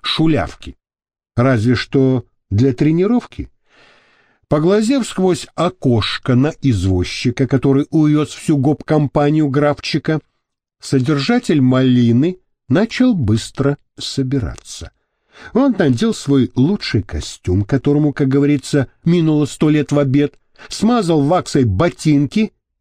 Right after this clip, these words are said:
и даже повязал галстук бант. «Ты куда?» придержала его за рукав сожительница,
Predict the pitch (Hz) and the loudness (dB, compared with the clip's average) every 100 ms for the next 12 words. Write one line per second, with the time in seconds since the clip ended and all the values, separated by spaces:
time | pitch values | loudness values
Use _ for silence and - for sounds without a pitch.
0 | - 208 165 170 208 226 - 190 170 139 | -4 -2 0 0 2 0 0 0 0 0
1 | 147 190 147 113 190 214 - 180 123 - | 0 0 0 0 0 -2 -4 -4 -4 -6
2 | 82 80 92 71 - _ _ _ _ _ | -4 -2 -2 -2 -8 _ _ _ _ _
3 | _ _ _ _ - 240 262 262 202 220 | _ _ _ _ -2 0 2 2 2 2
4 | 202 196 - _ _ _ _ _ 156 165 | 0 -2 -8 _ _ _ _ _ -2 0
5 | 156 175 151 185 165 165 160 160 135 160 | 0 0 0 0 0 0 0 0 0 0
6 | 165 220 208 - 185 151 175 170 165 160 | 0 -2 -2 0 0 0 0 0 0 0
7 | - 151 | -2 -4